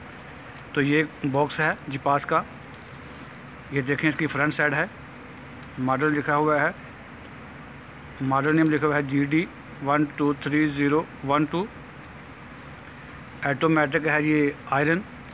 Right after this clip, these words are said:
बारह सौ वाट है इसका capacity, इसकी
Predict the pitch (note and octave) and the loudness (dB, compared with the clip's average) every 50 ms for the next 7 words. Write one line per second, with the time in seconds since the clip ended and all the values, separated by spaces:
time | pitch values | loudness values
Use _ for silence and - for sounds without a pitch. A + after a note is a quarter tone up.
0 | - - - - - - - - - - - - - - - - - - - - | -16 -16 -16 -16 -16 -16 -16 -16 -16 -16 -16 -16 -16 -16 -16 -16 -16 -16 -16 -16
1 | - - - - - - - - - - - - - - - - - - - - | -16 -16 -16 -18 -16 -16 -16 -16 -16 -16 -16 -16 -16 -16 -16 -16 -16 -16 -18 -18
2 | - - - - - - - - - - - - - - - - - - - - | -18 -18 -16 -16 -16 -16 -16 -16 -16 -16 -16 -16 -16 -16 -16 -16 -16 -16 -16 -16
3 | - - - - - - - - - - B2 B2 C3 C#3 D3+ E3 D#3+ D3 - E3 | -16 -16 -16 -16 -16 -16 -14 -12 -12 -10 -6 0 2 4 6 6 6 4 4 2
4 | D3+ C#3 C3+ C#3 D3 C3+ D3 D3 D3 C#3+ - D3+ C#3+ C#3 C3 B2 A#2 A2+ - - | 4 4 4 4 4 4 2 0 0 0 2 2 4 4 4 2 0 -4 -8 -12
5 | - - - - - - - - - - - - - - - - - - - - | -14 -14 -14 -16 -16 -16 -16 -16 -16 -16 -16 -16 -16 -16 -16 -14 -12 -8 -2 0
6 | C#3+ C#3 B2+ - - D3+ C#3+ - - E3+ F#3 | 0 0 0 -2 -2 -2 -2 -2 0 -2 -2